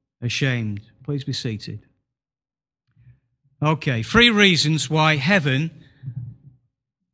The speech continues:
is not a place here on this earth. And the first reason is because heaven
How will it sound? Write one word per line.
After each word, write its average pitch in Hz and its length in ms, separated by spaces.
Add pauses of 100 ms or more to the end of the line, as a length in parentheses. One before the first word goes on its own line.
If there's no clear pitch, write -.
(520)
is 143 160
not 175 200
a 165 60
place 156 480
here 151 240
on 135 140
this 131 200
earth. 117 400 (480)
And 135 120
the 139 40
first 220 360
reason 160 580 (1600)
is 151 120
because 151 420
heaven 139 640